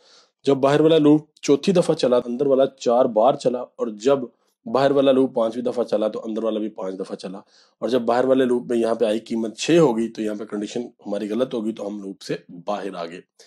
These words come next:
तो ये हमने देखा कि इस तरीके से हमने जो हिस्सा दो था, यानी कि जो बी हिस्सा था, वो हमने किस तरीके से किया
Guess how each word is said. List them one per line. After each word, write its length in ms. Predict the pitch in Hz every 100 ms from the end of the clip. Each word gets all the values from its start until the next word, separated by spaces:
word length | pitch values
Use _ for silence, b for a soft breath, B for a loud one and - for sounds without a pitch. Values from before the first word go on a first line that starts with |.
| b b _
तो 60 | 120
ये 100 | 156
हमने 200 | 147 147
देखा 240 | 123 113
कि 160 | 123 127
इस 120 | 117
तरीके 280 | 110 104 113
से 120 | -
हमने 280 | 104 101 113 - b b b b
जो 560 | 92 98 113 120 127 - _ _ _ _ _
हिस्सा 520 | 110 - - 135 135 -
दो 340 | 104 117 127 160
था, 160 | 104 90 - -
यानी 180 | 104 113
कि 220 | 113 110 110
जो 260 | 101 110
बी 200 | 101 117
हिस्सा 340 | 135 107 - 107
था, 140 | 113
वो 160 | 104 104
हमने 180 | 104 101
किस 240 | 110 107
तरीके 280 | 98 90 104
से 140 | -
किया 320 | 92 95 104